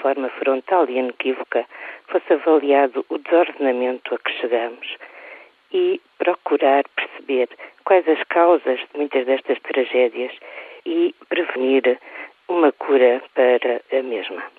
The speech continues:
No momento em que estão a ser elaborados planos regionais de ordenamento do território e em que uma segunda geração de planos diretores municipais está a emergir, é, pois, urgente refletir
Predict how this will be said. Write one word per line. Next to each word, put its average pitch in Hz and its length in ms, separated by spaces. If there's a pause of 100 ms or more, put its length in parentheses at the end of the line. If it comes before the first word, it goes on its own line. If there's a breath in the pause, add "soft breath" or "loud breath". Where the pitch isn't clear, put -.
(400)
No 220 120
momento 190 720
em 165 100
que - 80
estão 160 220
a 156 60
ser 156 220
elaborados 127 760
planos 143 260
regionais 143 560
de 139 80
ordenamento 127 500
do - 40
território - 680 (500 soft breath)
e 156 80
em 143 120
que 156 360
uma 143 220
segunda 160 400
geração 139 600
de 120 100
planos 143 360
diretores 135 480
municipais 123 680
está - 220
a 120 80
emergir, 117 580 (760 loud breath)
é, 135 100
pois, 131 260
urgente 147 560 (480 loud breath)
refletir 170 920